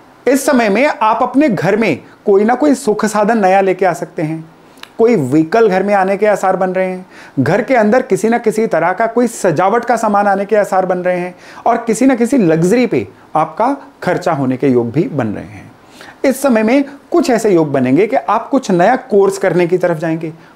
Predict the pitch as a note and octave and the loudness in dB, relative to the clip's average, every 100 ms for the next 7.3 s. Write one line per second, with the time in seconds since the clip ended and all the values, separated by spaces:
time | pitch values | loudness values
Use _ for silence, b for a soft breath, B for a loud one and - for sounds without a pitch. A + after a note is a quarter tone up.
0 | B C#4+ - A3 A3+ B3+ - F3 E3+ F3 | B -2 0 2 2 2 0 -2 0 0
1 | F3+ E3+ D#3+ D#3+ D3+ D#3 D3+ B B B | 0 0 -2 -2 -2 -4 -10 B B B
2 | G#3+ F#3+ D3 G3+ D4+ E4 - G#3 G#3+ A3+ | 0 2 2 2 2 0 0 -2 0 0
3 | G#3 G3+ G3 G3+ D#3 D#3 D3+ E3 A#2 A#2+ | 2 0 0 -2 -2 -2 -2 0 -2 -4
4 | D3+ E3+ - B B G#3+ C4 F3 E3+ A3 | -2 -2 -4 B B 0 0 0 0 0
5 | G#3 A#3 C#4 E3 D#3+ G3 A#3 D#4 C#4 D#3+ | 0 2 2 2 2 2 2 2 0 -2
6 | C#3 G#2+ - - - D3+ - G#3+ D3+ B2+ | -2 -6 -10 -10 -6 -6 -4 -4 -4 -4
7 | B2+ E3 A#3 | -2 0 -2